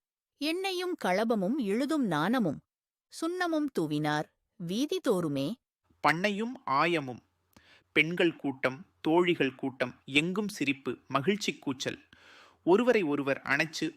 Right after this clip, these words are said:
Speaker 2: வாழ்த்தி அந்த ஆனந்தத்தை பகிர்ந்து கொண்டாங்க.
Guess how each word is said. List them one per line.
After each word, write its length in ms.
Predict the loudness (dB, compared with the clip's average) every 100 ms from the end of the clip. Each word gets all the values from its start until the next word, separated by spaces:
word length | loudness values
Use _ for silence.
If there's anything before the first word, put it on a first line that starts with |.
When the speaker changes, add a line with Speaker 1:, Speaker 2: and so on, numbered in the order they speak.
| -2
Speaker 2:
வாழ்த்தி 560 | 2 4 2 -2 -8 -6
அந்த 280 | -6 -2 -2
ஆனந்தத்தை 560 | 0 0 0 -2 -6 -6
பகிர்ந்து 440 | -4 -4 -4 -6
கொண்டாங்க. 420 | -8 -4 -4 -4